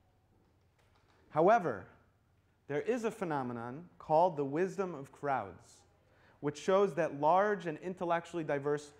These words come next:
crowds or groups of people tend to be much smarter than even the smartest individual experts in the world,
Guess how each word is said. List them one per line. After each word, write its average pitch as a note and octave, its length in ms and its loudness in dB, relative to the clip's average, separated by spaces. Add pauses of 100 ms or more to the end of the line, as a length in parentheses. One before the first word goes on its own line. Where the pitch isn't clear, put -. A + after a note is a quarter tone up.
(200)
crowds C#3 760 2
or B2+ 140 -8
groups F3 260 0
of D#3+ 100 -10
people C3+ 460 -6 (300)
tend G3+ 240 0
to F#3 60 -8
be E3+ 140 -4
much F3+ 360 -2
smarter E3 500 -2
than D3+ 180 -4
even D#3+ 240 -6
the C#3+ 60 -8
smartest D#3 460 -6
individual C#3+ 420 -6
experts B2+ 400 -10
in B2 80 -10
the B2 60 -10
world, A#2+ 340 -6